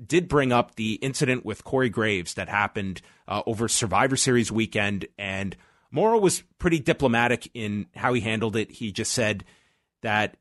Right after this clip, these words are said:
it was a blessing in disguise because, because it got him off of social media that he was very, very negative towards in regards to social media, and said he will never go back to social media. He has deactivated all of his accounts, and he does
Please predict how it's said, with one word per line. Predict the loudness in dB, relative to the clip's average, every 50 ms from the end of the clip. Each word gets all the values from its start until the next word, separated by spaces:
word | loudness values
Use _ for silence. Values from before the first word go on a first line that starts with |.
| _ _ _ _
it | -6 0
was | 0 2 2
a | 2
blessing | -2 0 0 0 2 2 2 4
in | 4 4
disguise | 2 2 2 4 4 4 4 6 4 4 2 0
because, | -6 -12 -2 0 0 0 0 -4 _
because | -18 -16 -6 -6 -4 -4
it | -4 -4 -2
got | 0 2 2 2 2
him | 0 -2 -2 -2 0
off | 2 2 2 2 2
of | -2 0
social | 2 4 4 4 6 6 4 4
media | 4 2 2 2 2 0 0 0 -2 -4
that | -6 -6 -6 -4
he | -4 -4
was | -2 -2 -4 -6
very, | -8 -2 2 4 4 6
very | 6 6 4 4
negative | 4 4 2 2 2 0 -2 -2 -2
towards | -4 -2 0 0 0 0 0 -4 -6 -12 -10 _
in | -6 -4 -2 -2 -2 -4 -2
regards | -4 0 4 4 4 4 4 2
to | 2 2
social | 4 4 4 4 4 2
media, | 2 2 0 0 0 0 0 -2 -4 -6 -12 -20 _ _ _
and | -6 -4 -2 -2 -4 -6 -8 -14 _
said | -6 -4 -4 -4
he | 0 0
will | 0 2 2
never | 0 0 2 2 2 4 4 4 2 2 2 -2 _ _ _ _ _ _ _
go | -6 -2
back | 0 2 0 0 -2 _
to | -6 -6
social | -4 -4 -4 -4 -4 -4
media. | -2 -4 -4 -4 -6 -8
He | -6 -4 -4
has | -4 -4 -4
deactivated | -6 -4 -2 0 0 -2 -2 -2 -2 0 0 0 0 -2 -2 0
all | 2 4 4
of | 4
his | 2 2 -2
accounts, | -2 -2 0 0 0 0 0 -2 -4 -8 -8 -12 -20 -20 _
and | _ -6 -4 -4 -4
he | -4 -4 -2
does | 0 0 0 0 0 -2 -6